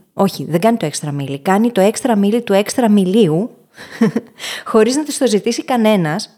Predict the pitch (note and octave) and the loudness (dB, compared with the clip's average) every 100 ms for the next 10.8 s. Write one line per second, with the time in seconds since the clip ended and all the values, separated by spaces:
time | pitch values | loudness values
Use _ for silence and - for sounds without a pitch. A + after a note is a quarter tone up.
0 | _ _ _ - - G#3+ A#3 A3 B3 E4 | _ _ _ -14 -4 -2 2 2 2 2
1 | F4+ E4+ E4 C4 A#3 A#3 A3+ G#3+ G3 E3 | 0 0 0 0 0 0 2 4 4 2
2 | E3 G3 F#3+ - G3 F3 D#3 D3 D#3+ A#3 | -2 -4 -4 -2 0 0 -2 -2 -2 -2
3 | - _ _ _ _ - - - _ _ | -6 _ _ _ _ -20 -20 -20 _ _
4 | G#3 C4 F#4 F4 C4 A3+ F3+ E3+ G3+ - | 4 4 4 2 4 4 2 0 -2 -6
5 | _ F#3+ A3+ D4+ - D4 D#4 D4 - C#4+ | _ -4 -2 -2 0 0 0 -4 -2 -4
6 | C#4+ C#4+ - B3+ B3+ F3+ C#3+ C#3 - _ | -2 -4 -4 -2 0 0 -2 -8 -14 _
7 | _ _ _ _ _ _ _ _ _ - | _ _ _ _ _ _ _ _ _ -20
8 | - - - F#3+ F3+ E3+ F#3+ A#3 A3+ F3+ | -18 -4 0 0 0 0 0 -2 -2 -2
9 | E3 F3 F3+ F#3 G3 F#3 F3+ F#3 F3+ E3 | -2 -4 -2 -2 -2 -4 -6 -6 -4 0
10 | G#3+ D#3 C#3 D3 D3 F3+ - - | 0 0 -6 -8 -6 -6 -8 -16